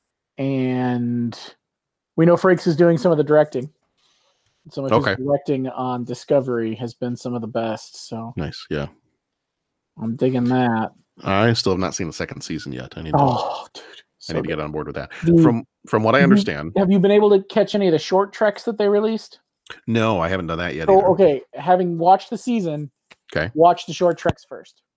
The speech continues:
Speaker 2: Oh, watch
Speaker 1: So
Speaker 2: those before watching the season?
Speaker 1: Yeah, they released
Speaker 2: Okay.
Speaker 1: those first, and they didn't, they were kinda coy about whether you should watch them or not. They're like, "Whatever, this is fun." But I really, like,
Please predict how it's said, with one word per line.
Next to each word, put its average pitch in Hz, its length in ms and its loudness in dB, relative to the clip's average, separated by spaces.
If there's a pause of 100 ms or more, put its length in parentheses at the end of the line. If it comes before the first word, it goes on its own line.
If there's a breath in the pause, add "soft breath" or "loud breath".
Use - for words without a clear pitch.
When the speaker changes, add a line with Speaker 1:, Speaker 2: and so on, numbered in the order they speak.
(800)
Speaker 2:
Oh, 90 180 2
watch 90 220 4
Speaker 1:
So 87 60 -2
Speaker 2:
those 82 120 -6
before 90 340 -4
watching 92 220 -2
the 92 60 -6
season? 110 280 -6 (100)
Speaker 1:
Yeah, 170 360 2
they 165 200 -2
released 185 340 -2
Speaker 2:
Okay. - 100 -8
Speaker 1:
those 339 180 -8
first, 226 500 -4
and 185 120 -8
they 190 80 -4
didn't, 262 380 -14
they 254 160 -10
were 294 140 -16
kinda 302 320 -8
coy 165 380 0
about 160 200 2
whether 156 180 -2
you 143 360 -6
should - 260 -6
watch 139 360 -2
them 160 100 -8
or 156 80 -8
not. 151 180 -2
They're 190 100 -2
like, 190 120 -8
"Whatever, 254 260 -4
this 139 160 -12
is 160 140 -12
fun." 170 220 -4 (440)
But 175 260 4
I 170 120 6
really, 170 720 6
like, 151 320 2